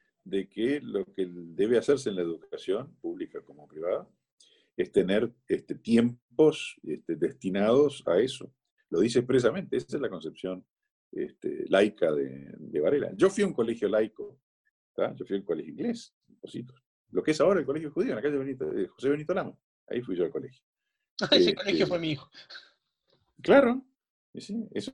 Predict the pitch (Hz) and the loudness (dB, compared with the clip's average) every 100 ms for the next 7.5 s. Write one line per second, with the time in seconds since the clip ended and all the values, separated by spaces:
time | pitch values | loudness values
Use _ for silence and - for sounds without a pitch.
0 | - 180 - 127 131 294 302 - - 80 | 2 2 6 4 6 4 2 0 -14 -10
1 | 80 82 82 87 - - 95 - - 226 | -10 -8 -4 -4 -4 0 2 2 0 0
2 | 98 101 92 92 110 131 - - - 147 | 4 4 6 4 6 4 2 -2 2 0
3 | 131 208 - - - - - - - - | 0 2 0 0 -14 -18 -16 -18 2 8
4 | 113 101 - 95 90 - _ _ _ _ | 10 8 8 10 10 6 _ _ _ _
5 | - 95 95 90 90 98 95 98 127 180 | -2 2 2 0 -2 -2 0 6 8 8
6 | 139 127 127 135 135 131 120 117 107 - | 8 8 6 2 0 0 -2 2 2 2
7 | - 90 87 85 82 | 4 4 4 -2 -4